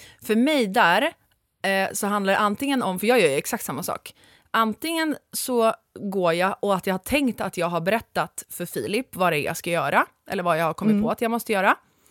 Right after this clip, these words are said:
Speaker 2: Ja.
Speaker 1: Eh, men sen så, eh, tankarna går ju så jävla fort och man kan inte kontro-, kontrollera dem. Liksom, jag har ju sagt det många gånger att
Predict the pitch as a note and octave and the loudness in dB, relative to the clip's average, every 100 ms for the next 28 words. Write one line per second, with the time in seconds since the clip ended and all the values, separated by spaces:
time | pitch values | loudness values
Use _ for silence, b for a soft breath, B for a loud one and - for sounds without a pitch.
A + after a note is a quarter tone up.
0 | b b b b F#3+ F3+ G#3 G3+ F#3+ A3 | b b b b -4 0 2 2 2 4
1 | A3 G#3+ A3+ A#3 C4+ C4+ B3 - _ - | 4 4 2 0 2 2 2 -2 _ -14
2 | - _ - C4+ G#3+ B3+ C#4 A#3 G#3 G#3+ | -14 _ 0 0 2 0 0 2 2 0
3 | G3+ B3+ G3+ F#3 F3+ C4 - G#3 G3+ G3 | 0 2 2 2 -2 -4 -6 -4 -4 -2
4 | A3 G#3+ F#3 - E3+ - F#3+ - - G3 | -2 -2 -4 -6 -6 -2 -4 -4 -8 -6
5 | F3 F#3+ G#3+ B3+ D3 F#2 E3 F#3 G3+ G#3 | -6 -2 0 2 2 0 -4 -6 -4 0
6 | G#3 G3+ F#3+ G#3 - F3 F3+ F3+ C#3+ D#3 | 2 0 -2 -6 -6 -6 -6 -6 -6 -8